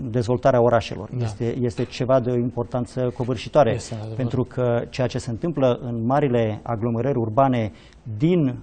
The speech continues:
Speaker 1: nu din, din lumea occidentală, din lumea mai puțin dezvoltată,
Speaker 2: Sigur.
Speaker 1: este o bombă cu efect
Speaker 2: Ne uităm
Speaker 1: întârziat.
Speaker 2: la India, la China, la
Speaker 1: Problematica
Speaker 2: Pakistan,
Speaker 1: orașelor
Speaker 2: la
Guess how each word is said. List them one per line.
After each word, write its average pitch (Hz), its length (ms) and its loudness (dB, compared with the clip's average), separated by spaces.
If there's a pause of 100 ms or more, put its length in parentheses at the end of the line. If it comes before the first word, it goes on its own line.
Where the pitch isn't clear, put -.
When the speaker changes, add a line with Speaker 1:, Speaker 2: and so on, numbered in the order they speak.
Speaker 1:
nu 143 100 -8
din, 151 440 -2 (140)
din 123 140 -6
lumea 123 200 0
occidentală, 107 640 -4 (120)
din 127 480 -2
lumea 156 220 -2
mai 139 180 0
puțin 135 360 -6
dezvoltată, 107 640 -4
Speaker 2:
Sigur. 117 280 -10 (220)
Speaker 1:
este 135 480 0
o 131 140 -2
bombă 135 300 2
cu 127 120 -4
efect 120 240 -4
Speaker 2:
Ne 135 60 0
uităm 120 140 0
Speaker 1:
întârziat. 117 380 0
Speaker 2:
la 131 60 -4
India, 123 280 -2
la 107 200 -6
China, 123 380 -6
la 110 80 -8
Speaker 1:
Problematica 131 720 4
Speaker 2:
Pakistan, 131 80 10
Speaker 1:
orașelor 135 420 6
Speaker 2:
la 117 80 2